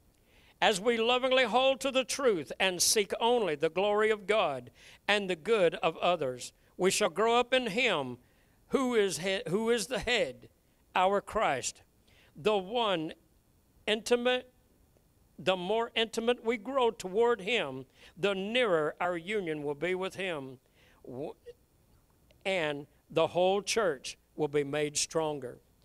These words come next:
That's one thing we need more than anything else, is a church to be strong. We need strong lives in our church. We need people that are praying. We need people that will take and intercede.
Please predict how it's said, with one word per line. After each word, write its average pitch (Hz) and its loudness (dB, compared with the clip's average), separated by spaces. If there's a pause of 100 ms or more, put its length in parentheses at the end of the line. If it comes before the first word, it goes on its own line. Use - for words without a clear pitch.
(440)
That's 185 -2
one 190 -4
thing 190 -2
we 180 -4
need 180 -4
more 160 -4
than 139 -8
anything 165 -6
else, 156 -8
is 120 -12
a 120 -12
church - -4
to 165 -6
be 156 -6
strong. 143 -4 (540)
We 180 0
need 202 2
strong 233 0
lives 156 0
in 165 -4
our 147 -6
church. - -10 (600)
We 180 0
need 220 2
people 247 2
that 190 0
are 170 0
praying. 190 -4 (340)
We 190 -2
need 214 0
people 226 0
that 185 0
will 170 -2
take - -4
and 175 -2
intercede. 190 -2